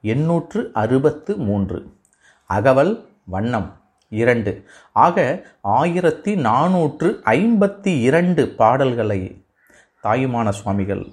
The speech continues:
எழுதியுள்ளார். அந்த பாடல்களின் வரிசையில்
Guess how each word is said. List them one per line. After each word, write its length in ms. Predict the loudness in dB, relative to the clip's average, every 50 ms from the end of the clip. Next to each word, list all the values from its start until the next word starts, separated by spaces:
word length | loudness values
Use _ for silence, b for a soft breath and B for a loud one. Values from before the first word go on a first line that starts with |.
| -20 _ -6
எழுதியுள்ளார். 760 | -4 -2 -2 0 -2 -2 -4 -4 -4 -6 -6 -8 -12 -14 -20 -20 _ _ _ _ _ _ _ _ _ _ _ _ _ _ _ _
அந்த 320 | -4 -2 0 0 0 0
பாடல்களின் 720 | 2 2 2 4 4 2 0 -2 -2 -4 -4 -4 -6 -6 -6
வரிசையில் 640 | -4 -2 -2 -2 -2 -2 -2 -2 -2 -4 -6 b